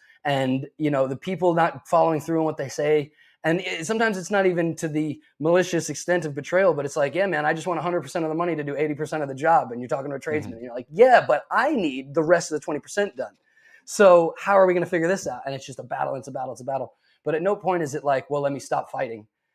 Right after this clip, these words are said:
Speaker 1: It's like, "Okay, so let me figure this out. And then how do I figure it out so I don't have to figure it out again?" To the extent that's possible in this business.
Speaker 2: Yeah. And I, I agree. There, there's a lot of, I think especially most entrepreneurs in the beginning of their journey,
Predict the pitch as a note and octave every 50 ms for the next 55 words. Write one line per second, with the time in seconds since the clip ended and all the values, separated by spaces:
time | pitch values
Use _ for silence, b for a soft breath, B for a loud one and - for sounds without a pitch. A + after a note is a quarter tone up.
0 | _ _ _ _ - - C3 A#2+ E3+ E3 - C3+ C3 C#3 - - A#2+ B2 A#2+ A#2
1 | - C3+ C#3+ C3+ B2+ - - B2+ B2+ B2+ B2 A#2+ A#2 A#2+ G#2+ B2+ B2+ A#2+ A#2+ A2
2 | - B2 A2+ A#2 A2+ A2 - - A2 A2 G2+ F#2+ _ - G#2+ G#2+ G#2 G2+ F#2+ G2+
3 | G2+ E2+ - _ _ _ _ _ _ _ _ - C#3+ C#3+ C3 - - A#2 G#2+ G#2+
4 | F#2+ - - E2 - - F#2 - F#2 F2+ _ _ _ - - _ _ - _ _
5 | _ _ _ _ _ _ _ _ _ _ - C#3 B2+ A2 G2+ - - - _ -
6 | - D3 C#3 C3+ C#3 C#3 - _ _ - - D3+ D3+ D3+ B2+ C#3 D3+ E3 D#3+ C3+
7 | B2 C3 B2+ A#2+ A2 A2 A#2 A#2+ A#2+ A#2+ A#2+ A2+ G2+ B2+ C3 C3 A#2+ C3 B2 A#2
8 | A#2+ B2 B2 B2 B2 A#2+ A2+ G#2 - _ _ _ _ _ _ _ _ _ - -
9 | C#3+ C3+ D3+ D#3 C#3+ - - D3 C#3 - D#3+ D3+ C#3 C3 A#2+ A#2 B2+ B2+ B2+ C3
10 | C3+ - - B2+ B2 A2+ - - - A2+ A2+ A2+ A2 A2 G2+ G#2+ A2 G#2+ G#2 A#2
11 | A2 A2 A2 A#2+ A#2 A#2 A#2 A2+ A2+ G#2 A2 G#2+ G#2+ G2+ G2+ G#2 G#2+ G#2+ G#2 G#2
12 | G#2 G2+ G2+ G2+ G2+